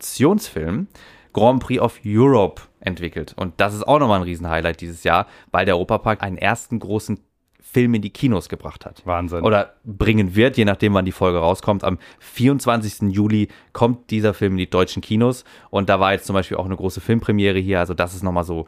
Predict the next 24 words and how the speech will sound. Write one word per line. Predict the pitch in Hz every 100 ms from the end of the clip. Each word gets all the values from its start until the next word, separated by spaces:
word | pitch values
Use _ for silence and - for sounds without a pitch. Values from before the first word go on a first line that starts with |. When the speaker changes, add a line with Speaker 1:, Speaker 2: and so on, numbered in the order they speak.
| -
Speaker 1:
das | - 87
steht | - 95
auch | 95
nochmal | 92 90 87
über | 85 78
allem, | 95 104 95
weil's | 90 -
halt | 85 - - _ _
für | - 98
Leute, | 95 104
die | 101 95
aufgewachsen | 113 - 95 92 - 90
sind | 95
und | 95 87
du |
bist | - -
dann | 90
im | 85
Kino | - 123 120 101 110
und | 95
der | 90
Film | - 95
kommt | 90 82
auch | 82